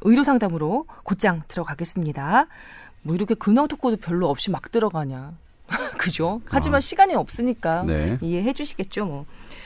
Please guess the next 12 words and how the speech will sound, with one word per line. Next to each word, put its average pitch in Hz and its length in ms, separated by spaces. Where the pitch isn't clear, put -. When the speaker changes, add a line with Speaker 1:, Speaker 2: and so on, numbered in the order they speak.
Speaker 1:
자, 156 280
이분은, 226 680
어, 214 1080
굳이 349 640
익명으로 240 1080
소개해드리지 233 760
않아도 175 280
될 165 120
것 180 100
같아요. 180 540
이원형 208 720
님인데요. 160 640